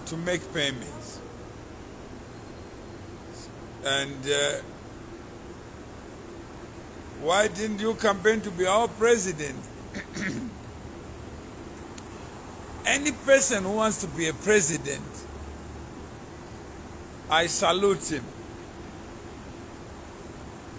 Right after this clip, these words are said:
Any person who wants to be himself,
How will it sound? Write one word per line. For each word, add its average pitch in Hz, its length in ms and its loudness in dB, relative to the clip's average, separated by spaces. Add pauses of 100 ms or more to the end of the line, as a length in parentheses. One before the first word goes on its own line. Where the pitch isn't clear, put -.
(540)
Any 226 260 4
person 208 600 4 (1000)
who 208 180 8
wants 226 260 8
to 208 80 2
be 165 160 -2
himself, 175 840 6